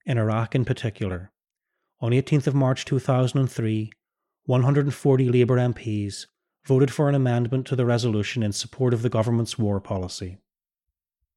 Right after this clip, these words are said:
The amendment stated,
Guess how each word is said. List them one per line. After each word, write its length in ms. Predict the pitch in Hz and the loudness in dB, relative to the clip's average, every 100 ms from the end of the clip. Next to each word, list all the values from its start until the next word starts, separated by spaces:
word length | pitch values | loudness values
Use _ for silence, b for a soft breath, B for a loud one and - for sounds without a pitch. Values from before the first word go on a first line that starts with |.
| _ _ _ _ _ _ _ _ _ _ _ _ _ _ _ _ _ _ _ _ _ _ _ | _ _ _ _ _ _ _ _ _ _ _ _ _ _ _ _ _ _ _ _ _ _ _
The 100 | 135 | 2
amendment 480 | 120 127 131 131 - | 4 4 2 0 -4
stated, 480 | - 110 95 92 | -4 -4 -6 -10